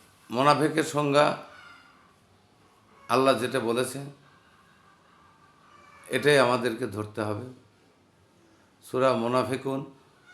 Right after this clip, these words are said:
প্রথম আয়াতে আল্লাহ কিন্তু মোনাফেক সম্পর্কে বলে দিয়েছে, "মোনাফেকরা তোমার নিকট আসে এবং তাহারা বলে, আমরা সাক্ষ্য দিয়েছি যে আপনি নিশ্চয় আল্লাহর রাসূল।"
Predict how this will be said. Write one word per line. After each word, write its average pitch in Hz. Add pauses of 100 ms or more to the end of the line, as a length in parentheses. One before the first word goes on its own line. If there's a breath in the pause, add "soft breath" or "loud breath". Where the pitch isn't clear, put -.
(800)
প্রথম 110
আয়াতে 123
আল্লাহ 123
কিন্তু 113 (920)
মোনাফেক 110
সম্পর্কে 110
বলে 104
দিয়েছে, 95 (1900)
"মোনাফেকরা 139
তোমার 143
নিকট 147
আসে 131
এবং 151 (1400)
তাহারা 147
বলে, 147
আমরা 135
সাক্ষ্য 127
দিয়েছি 131
যে 143 (1000)
আপনি 127
নিশ্চয় 135
আল্লাহর 127
রাসূল।" 95